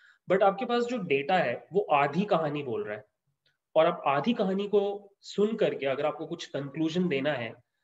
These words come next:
तो obviously आपका कंक्लूजन गलत होगा। I can give you a very intuitive example। Let's say हम इंडिया में, हमने सर्वे कराना है कि ट्वेंटी ट्वेंटी वन का टी ट्वेंटी वर्ल्ड कप कौन सी टीम जीतेगी।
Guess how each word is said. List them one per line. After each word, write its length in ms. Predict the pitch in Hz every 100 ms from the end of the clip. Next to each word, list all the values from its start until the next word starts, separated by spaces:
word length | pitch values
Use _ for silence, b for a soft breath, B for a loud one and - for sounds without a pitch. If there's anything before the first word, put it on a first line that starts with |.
| _
तो 60 | 196
obviously 360 | 196 226 240 220
आपका 160 | 208
कंक्लूजन 500 | 180 160 160 160 180
गलत 240 | 147 147 143
होगा। 120 | 120
I 100 | 127
can 120 | 190
give 160 | 190 196
you 100 | 214
a 80 | 196
very 240 | 147 151
intuitive 400 | 156 131 143 151
example। 460 | 139 131 123 127 175 - b b b
Let's 240 | 175 175 214
say 120 | 208
हम 180 | 202 214
इंडिया 280 | 175 165 175
में, 100 | 185 180 -
हमने 220 | 175 180 190
सर्वे 300 | 165 143 165
कराना 320 | 147 120 120
है 160 | - - _ _ -
कि 420 | 170 170 175 170 -
ट्वेंटी 400 | 170 160 170 190
ट्वेंटी 320 | 175 170 170
वन 180 | 156 151
का 500 | 151 170 185 - - -
टी 180 | 214
ट्वेंटी 340 | 220 180 170 185
वर्ल्ड 220 | 151 139
कप 140 | 180 175
कौन 180 | 170
सी 120 | 175 175
टीम 200 | 156 127
जीतेगी। 400 | 120 113 113